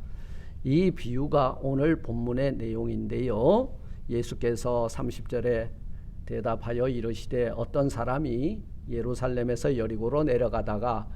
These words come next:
예루살렘에서 여리고로 내려가는 길은 유대인들이 가는 길이에요. 다니던 길이에요. 강도를 만나네, 만남에 강도들이 그 옷을 벗기고 때려 거반 죽게 된 것을 버리고 갔더라.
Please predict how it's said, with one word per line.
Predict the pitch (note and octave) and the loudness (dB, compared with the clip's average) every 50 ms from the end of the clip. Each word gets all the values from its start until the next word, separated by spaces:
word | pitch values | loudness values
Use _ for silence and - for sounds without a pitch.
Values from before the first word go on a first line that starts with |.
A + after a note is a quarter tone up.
| - - - - - - - A#2 | -6 -6 -6 -6 -6 -6 -4 -4
예루살렘에서 | A2+ A#2 A2+ B2 C3 - D3 C#3 C#3 C#3 C#3+ D3 D3 F#3 E3+ C#3 | -4 -2 -2 -2 0 0 2 2 2 2 2 2 2 2 2 2
여리고로 | A2+ G#2 G#2 A2 G#2+ G#2 A2+ A#2 A#2+ | 2 2 2 0 0 0 0 2 2
내려가는 | A#2 A#2 A2+ A2+ A2+ A#2+ A#2 A#2 A#2+ A#2+ A#2 A2 | 2 2 2 2 2 2 0 0 0 0 -2 -2
길은 | - - C3 D3 E3+ C#3 A#2 D#3 G#3+ A3+ - - - - - - - | -2 -2 -2 0 0 0 0 0 -2 -2 -4 -6 -8 -6 -6 -6 -4
유대인들이 | C3 B2+ B2 C3+ C3+ D3 C#3+ C#3 C3 C#3 C#3+ E3 E3+ F3 F3 - - - | -4 0 4 4 4 6 4 4 2 2 4 4 4 2 2 -2 -6 -6
가는 | - - - B2 C3 C#3 D#3+ D3+ | -6 -2 -2 0 2 4 4 2
길이에요. | - A#2 G#2+ G#2+ G#2 G2+ G2+ G#2 G#2+ B2 C#3+ C#3 | 2 0 -2 -2 0 0 0 0 0 0 0 0
다니던 | - - F#3 D#3 F#3+ G#3+ G#3 G3 D#3 C#3 B2+ - | 0 0 2 4 4 4 6 6 6 6 4 2
길이에요. | - - - - G#2 G#2 G#2 G#2+ A2+ B2+ D3+ E3 D3 A#2 G#2 G#2 - - - - - - - - - - | 0 -4 -4 -2 -2 -2 0 0 2 4 6 6 6 6 4 2 -2 -6 -6 -6 -8 -6 -6 -6 -6 -6
강도를 | - G#2 A2 A#2+ C3 B2+ C#3 C3+ D#3+ D#3+ | -4 -4 -2 0 2 2 4 4 6 4
만나네, | D#3+ D3 B2+ B2 B2 B2 C3 C3 G#2+ F#2 F#2+ A2+ D3+ G3+ G3+ - - - | 4 4 2 2 0 0 -2 -2 -2 -2 -2 0 0 0 -2 -2 -6 -4
만남에 | - A2 A2+ A#2 A#2 A#2+ B2+ A#2+ A2+ G#2+ | -2 0 0 0 2 2 2 2 0 0
강도들이 | G#2+ A#2 A#2 A#2+ C3 D3+ - - D#3+ D3+ D3 | 0 0 -2 0 2 2 2 2 2 0 0
그 | - - C3+ | 2 2 2
옷을 | C3+ C3 - C3+ C3 | 2 2 2 0 0
벗기고 | A#2 A#2+ A2+ - - - G#2+ A2 G#2+ | 0 -2 -4 -4 -4 -4 -4 -2 -2
때려 | A#2 C#3+ D3 C#3 C3 A2 G#2 | 0 2 2 4 4 2 2
거반 | - - B2 A#2+ B2 B2+ C3 - D3 D3+ D#3+ E3 E3 E3 - | -2 -4 -2 -2 0 0 2 2 4 4 4 4 2 0 0
죽게 | - C#3+ - - - D3 C3 A#2+ | -2 -4 -4 -2 2 2 2 2
된 | G#2+ A#2 A2+ G#2+ | 2 0 0 0
것을 | A2+ C3 - E3 G3+ G#3+ - - | -2 0 2 2 2 2 0 -4
버리고 | - A#2+ A2 G2+ G#2 - A2 G#2+ | -4 -4 -4 -4 -2 -2 -2 0
갔더라. | - G#2+ G2+ - - G#2 A#2+ D3 F#3 F3+ C#3+ A#2 - - | 0 0 -2 0 0 2 4 4 4 4 4 2 -2 -4